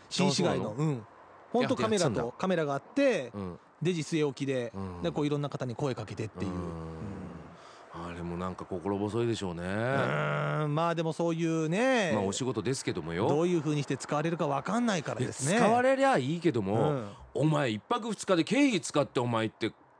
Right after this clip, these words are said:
Speaker 2: これか？」って言われた日にあんた、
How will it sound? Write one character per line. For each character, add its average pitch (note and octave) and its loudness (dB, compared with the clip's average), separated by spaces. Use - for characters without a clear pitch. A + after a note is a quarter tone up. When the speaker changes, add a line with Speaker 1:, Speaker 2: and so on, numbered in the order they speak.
Speaker 2:
こ D#3 4
れ C#4 6
か？」 F4 4
っ - -4
て B2 0
言 A#2+ 4
わ B2+ 4
れ B2+ 2
た A#2+ -2
日 A2+ -8
に G#2+ -2
あ F2+ -4
ん E2 -8
た、 D#2+ -10